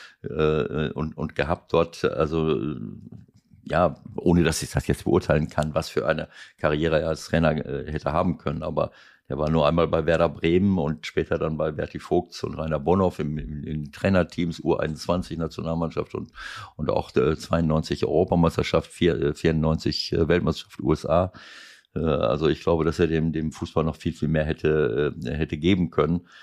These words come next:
Äh, auch, äh, in der Bundesliga und auf, äh, auf internationalem, äh, äh, Parkett bei, bei der Qualität, die er hatte. Das ist wirklich einer der emblematischsten Spieler,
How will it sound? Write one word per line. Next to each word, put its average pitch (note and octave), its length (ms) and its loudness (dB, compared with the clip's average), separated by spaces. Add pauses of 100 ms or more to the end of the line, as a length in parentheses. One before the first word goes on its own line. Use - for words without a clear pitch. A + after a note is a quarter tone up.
(240)
Äh, D2 120 2
auch, D2 600 0
äh, - 60 2 (640)
in D2+ 60 -6
der D#2 100 2
Bundesliga F2 640 4
und D2 260 -2
auf, - 600 -8 (100)
äh, D2+ 300 -2 (560)
auf - 120 0
internationalem, D#2 880 2
äh, C#2+ 1000 -4
äh, C2+ 80 -2
Parkett - 480 -2
bei, D2 260 0
bei - 120 -2
der F2 180 2
Qualität, E2+ 580 0
die - 120 2
er D#2 100 -2
hatte. D#2+ 240 -2
Das D#2 160 -6
ist D#2 160 -6
wirklich E2+ 320 0
einer D#2+ 180 0
der D2 160 -6
emblematischsten D#2 720 -4
Spieler, D#2 400 2